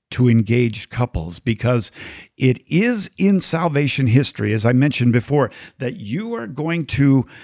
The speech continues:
understand the heart of your heavenly Father. And you're gonna understand his plan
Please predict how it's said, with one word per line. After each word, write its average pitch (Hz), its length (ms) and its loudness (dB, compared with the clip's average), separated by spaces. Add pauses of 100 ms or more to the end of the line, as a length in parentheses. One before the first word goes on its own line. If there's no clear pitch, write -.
(200)
understand 147 760 2
the 117 100 2
heart - 760 -4 (440)
of 127 200 0
your 156 240 2
heavenly 160 480 2
Father. 175 680 -8 (540)
And 131 180 4
you're 160 120 4
gonna 151 240 2
understand 143 720 0 (160)
his 135 240 2
plan 160 720 -2